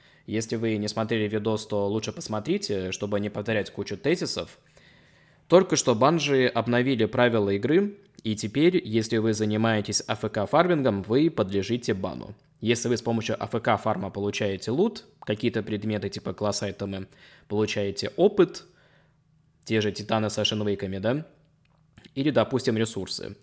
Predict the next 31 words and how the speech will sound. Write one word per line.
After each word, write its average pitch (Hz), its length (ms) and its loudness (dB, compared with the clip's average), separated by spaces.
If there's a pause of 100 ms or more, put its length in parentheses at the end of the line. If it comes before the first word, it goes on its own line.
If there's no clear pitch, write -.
(500)
Если 131 400 2
вы 117 80 0
этим 113 320 0
занимаетесь, 101 580 0
то 104 120 -2
вы 120 100 4
получите 107 540 -2
бан. 95 280 -6 (680)
Дня 113 480 4
два 110 220 2
назад 120 480 2 (120)
Банжи 113 840 2
забанили 110 640 2
создателей 104 600 0
Макроса 127 540 0
на 101 100 -2
классовые 113 480 -2
предметы. 101 640 -6 (180)
Был 110 240 2
сервер, 113 360 0
на 101 100 -6
котором 110 440 -2
был 107 140 0
Макрос 107 420 -2
на 98 100 -8
класс-айтемы, 151 760 0 (460)
и 95 480 -4
Банжи 139 320 2
там 123 200 0
забанили 113 500 0
создателей. 98 760 -6